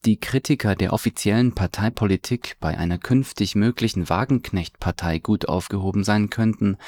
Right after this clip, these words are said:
ist allerdings noch unklar. Dafür müssten noch viele organisatorische Hürden überwunden werden. Eine organische Partei besteht aus Ämtern, Hierarchien und einem funktionierenden System.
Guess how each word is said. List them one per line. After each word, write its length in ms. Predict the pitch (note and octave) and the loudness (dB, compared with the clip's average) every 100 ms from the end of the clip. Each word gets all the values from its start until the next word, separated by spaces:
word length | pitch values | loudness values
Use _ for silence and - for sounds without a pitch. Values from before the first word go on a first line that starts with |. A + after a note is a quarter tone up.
| - - - | -18 -14 -4
ist 200 | G#2 - | -2 2
allerdings 460 | G2 F2+ E2+ - | 0 0 -2 -2
noch 160 | G#2 G2+ | -2 -2
unklar. 800 | - F#2+ D#2 - D#2+ D2 D2+ - _ - - - _ - | -2 -2 -2 -6 -6 -6 -8 -14 _ -20 -20 -20 _ 0
Dafür 380 | F2 F2+ - | 2 2 2
müssten 400 | A2+ G#2+ - A#2 | 4 4 2 2
noch 160 | G#2 G2+ | 2 2
viele 420 | - B2 A#2 B2 | 0 2 4 2
organisatorische 1000 | F#2+ F#2+ F#2+ F#2 F#2 - A2 G#2+ - G2 | 0 0 2 2 0 0 0 2 0 0
Hürden 320 | G2 A#2 G#2 E2+ | 2 4 4 0
überwunden 640 | E2+ F#2 G#2 A2+ D3 D#2 | 0 2 2 2 -2 -4
werden. 340 | C#2 - E2+ - - - - - _ | -8 -10 -12 -16 -20 -18 -18 -20 _
Eine 340 | G#2 G2 G2+ G#2 | 4 6 6 4
organische 640 | F#2+ F2 G2 C#3+ C3+ F#2+ | 0 2 2 2 2 0
Partei 600 | - F#2 - F2+ F2+ C3 | -2 -6 -6 -4 -2 -2
besteht 420 | - - - A2 - | -2 -2 0 0 -2
aus 200 | F2+ - | -6 -2
Ämtern, 680 | G#2+ B2 - F2+ E2 E2 | 2 2 0 -2 -2 -4
Hierarchien 840 | - F2+ E2+ D#2+ - - A2 G#2 E2+ | -4 -4 -4 -6 -6 -2 2 2 0
und 220 | D2+ - | -4 -2
einem 220 | F#2 F#2 | 0 0
funktionierenden 960 | - G2+ - G2+ G2+ B2 G2+ F#2+ F2+ F2+ | 0 -2 0 0 2 0 0 -2 -2 -2
System. 640 | F2 - - A2+ F2+ - | -4 -6 -4 -2 -2 -6